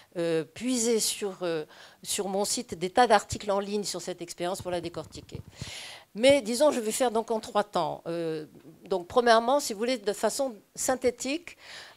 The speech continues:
euh, lien et rupture avec l'urss. Euh, de, de Staline. Euh, euh, deuxièmement, les grandes étapes,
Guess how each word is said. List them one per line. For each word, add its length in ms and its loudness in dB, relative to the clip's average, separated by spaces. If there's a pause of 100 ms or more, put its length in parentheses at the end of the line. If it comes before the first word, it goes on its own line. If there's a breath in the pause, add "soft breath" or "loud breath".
euh, 140 2
lien 420 4
et 120 8
rupture 460 2
avec 260 4
l'urss. 540 -4 (640 loud breath)
Euh, 580 0
de, 240 -6
de 180 -6
Staline. 540 -8 (180)
Euh, 220 -6 (160)
euh, 320 -8
deuxièmement, 600 4
les 140 4
grandes 280 2
étapes, 640 4